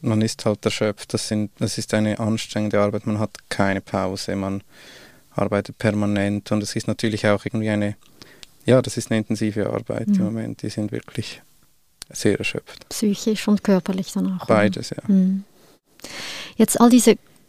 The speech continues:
Speaker 2: Corona-Maßnahmen, die uns ja in unserer Freiheit einschränken, haben wir,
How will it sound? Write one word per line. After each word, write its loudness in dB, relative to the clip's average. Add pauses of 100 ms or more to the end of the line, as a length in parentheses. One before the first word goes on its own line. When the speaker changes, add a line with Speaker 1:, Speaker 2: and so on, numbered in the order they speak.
Speaker 2:
Corona-Maßnahmen, 8
die 0
uns 4
ja 2 (140)
in 2
unserer 4
Freiheit 4 (320)
einschränken, 4
haben 10
wir, 4